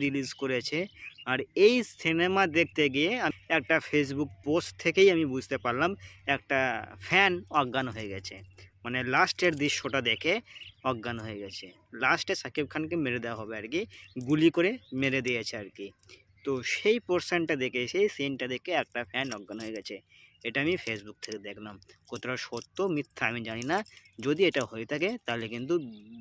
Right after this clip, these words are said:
বিষয়টা বিশাল একটা বিষয়। আর সাকিব খানের যে ফ্যান বেস, সেটা কিন্তু বিশাল ফ্যান বেস বাংলাদেশে, বুঝতে পারছেন? সাকিব খানের রাজকুমার সিনেমাটা যখন, যখন রিলিজ করে, কী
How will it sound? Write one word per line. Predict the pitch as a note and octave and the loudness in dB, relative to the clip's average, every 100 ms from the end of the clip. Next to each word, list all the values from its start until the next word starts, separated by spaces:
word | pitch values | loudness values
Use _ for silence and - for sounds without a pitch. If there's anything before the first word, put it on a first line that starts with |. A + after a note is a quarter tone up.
| A2+ | -6
বিষয়টা | C3+ - G3 D3 C3 G#3 - - - B2+ | -2 2 2 2 -2 -2 -12 -20 -8 -4
বিশাল | C3 E3+ D#3 | 2 4 4
একটা | C3+ A#2 | 2 -2
বিষয়। | - F3 A#3 - - - | -2 -2 -2 -8 -20 -12
আর | G#2 - | -10 -6
সাকিব | B2 - F#3+ | -6 0 0
খানের | - D3+ C#3 B2 | 2 2 2 0
যে | B2+ A#2 - | -2 -2 -6
ফ্যান | - C3 E3 F3+ - C3 A2+ | -6 2 2 2 -2 -4 0
বেস, | C3+ A#2 - _ - _ - | 0 0 -8 _ -20 _ -16
সেটা | - C#3+ | -6 -2
কিন্তু | D3 D3+ B2+ G#2 | -2 -2 -4 -2
বিশাল | B2+ - E3 D3+ - | -2 0 2 0 -2
ফ্যান | A#2 A2+ | -6 -4
বেস | C#3+ - - _ - - A2+ A2+ | -4 -6 -14 _ -20 -16 -8 -6
বাংলাদেশে, | A2 G#2 G#2 G2+ G#2 G2+ _ - - - _ _ - | -6 -8 -8 -10 -14 -16 _ -18 -14 -14 _ _ -8
বুঝতে | D3+ - | -6 2
পারছেন? | F#3 - C3+ F3+ - - | 2 2 -6 -10 -12 -8
সাকিব | B2 - E3 - | -8 -4 -6 -6
খানের | - E3+ C#3+ | -4 -2 2
রাজকুমার | B2 A#2+ D#3 E3 E3+ | 0 0 -2 -2 -2
সিনেমাটা | D#3 D3 C#3+ C#3 | -6 -6 -4 -4
যখন, | C#3 B2+ | -4 -4
যখন | C3+ C#3+ A#2 | -4 -2 -2
রিলিজ | C#3+ C#3+ - | -2 -2 -6
করে, | B2 B2+ F#3+ - - - _ _ | -6 -4 -4 -6 -20 -20 _ _
কী | - | 0